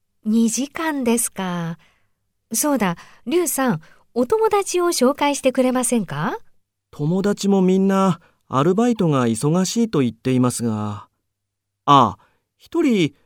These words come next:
Speaker 2: アルバイトをしていない人がいます。これから電話しましょうか？
Speaker 1: はい、ぜひ。もしその人がうちでアルバイトを始めたら、リュウさんに特別ボーナスを出しますよ。
Speaker 2: ボーナス？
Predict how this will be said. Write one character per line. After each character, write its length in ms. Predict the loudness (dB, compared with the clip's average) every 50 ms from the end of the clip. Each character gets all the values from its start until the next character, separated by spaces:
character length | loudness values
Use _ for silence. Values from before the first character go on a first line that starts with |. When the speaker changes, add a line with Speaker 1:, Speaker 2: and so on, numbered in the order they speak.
| _ _ _ _ _
Speaker 2:
ア 120 | -4 -2 0
ル 120 | 2 2
バ 140 | 2 2 0
イ 100 | 0 2
ト 160 | 2 2 2
を 100 | 2 0
し 120 | -2 -4 0
て 120 | 2 4
い 120 | 6 6
な 140 | 6 6 4
い 60 | 2
人 160 | 2 2 2 2
が 140 | 4 4
い 100 | 4 2
ま 80 | 2 0
す。 180 | -2 -6 -12 _ _ _ _ _ _ _ _ _ _ _ _ _ _ _
こ 120 | 0 2
れ 80 | 2 2
か 100 | 2 2
ら 140 | 2 2 2
電 200 | 4 6 6 6
話 120 | 6 4
し 100 | 4 4
ま 120 | 4 4 4
し 80 | 4
ょ 80 | 4 2
う 40 | 2
か？ 300 | 0 -2 -2 -2 -4 _ _ _ _ _ _ _ _ _ _ _
Speaker 1:
は 280 | _ -4 -2 -2 0 0
い、 140 | -2 -4 -6 -10 -20 -20 -12 -6
ぜ 160 | 0 0 0
ひ。 340 | 0 0 -2 -2 -2 -2 -2 -8 -20 -20 _ _ _ _ _ _ _ _ _ _ -4
も 160 | -2 -2 0
し 200 | 0 -2 -2 -2
そ 160 | -2 -2 0
の 120 | 0 -2
人 260 | -2 -2 -2 -2 -2 0
が 220 | 0 -2 -2 -4 -8 -14 -6
う 120 | -4 -4 -4
ち 140 | -4 -4
で 220 | -2 0 -2 -2 0
ア 100 | -2 -2
ル 120 | -2 -2 -2
バ 100 | -2 -4
イ 120 | -4 -2
ト 120 | -2 -2
を 60 | -2 -2
始 240 | -2 -2 0 2
め 100 | 0 0
た 140 | 0 0 -2
ら、 240 | 0 0 -2 -4 -6 -12 -20 -20 -20 _ _ _ _ -2
リ 120 | 2 4 4
ュ 40 |
ウ 40 | 4
さ 200 | 2 2 -2 -2
ん 100 | -2 -2
に 260 | -4 -4 -4 -4 -6 -8 -18 -18 -10
特 300 | -10 -8 -4 -4 -4 -4
別 260 | -4 -2 0 2 4
ボ 140 | 4 4 4
ー 40 |
ナ 140 | 4 0 0
ス 140 | 0 0 -2
を 80 | -2 -2
出 140 | -2 -4
し 100 | -4 -2
ま 120 | -2 -2 -2
す 140 | -4 -6 -6
よ。 300 | -4 -4 -4 -4 -6 _ _ _ _ _ _ _ _ _ _ -8
Speaker 2:
ボ 280 | 0 2 4 4 6 6
ー 20 |
ナ 140 | 6 4 4
ス？ 320 | 0 -4 -6 -6 -8 -8